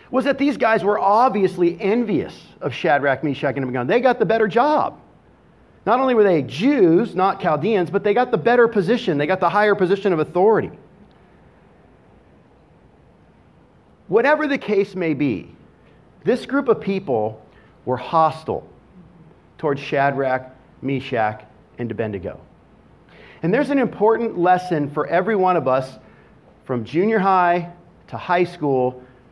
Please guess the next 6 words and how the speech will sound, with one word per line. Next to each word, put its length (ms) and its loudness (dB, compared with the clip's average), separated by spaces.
to 100 -4
everyday 420 0
life, 380 0
that, 300 -2
that 300 -2
people 800 -2